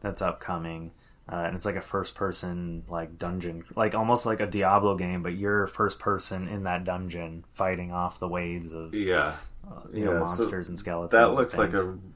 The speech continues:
Speaker 2: I would play that.
Speaker 1: Yeah.
Speaker 2: And then one last one, I guess there's four titles,
Speaker 1: Okay.
Speaker 2: okay?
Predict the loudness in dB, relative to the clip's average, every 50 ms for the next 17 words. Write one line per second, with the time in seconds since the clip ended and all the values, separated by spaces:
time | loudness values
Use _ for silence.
0 | -18 -20 -20 -20 -20 -8 -2 0 0 0 0 -2 0 0 0 0 0 0 -4 -6
1 | -6 -6 -6 -4 -2 -2 -2 -4 -6 -4 0 2 4 6 6 4 4 2 -2 -6
2 | -10 -16 -20 -20 -20 -20 -20 -20 -20 -20 -14 -10 -8 4 8 8 10 10 8 8
3 | 10 10 12 10 10 8 2 -2 2 6 6 6 6 6 4 4 2 2 2 -2
4 | 0 0 -2 -2 -4 -8 -2 2 6 6 6 6 6 6 6 6 6 6 6 6
5 | 6 6 4 6 6 6 6 4 2 0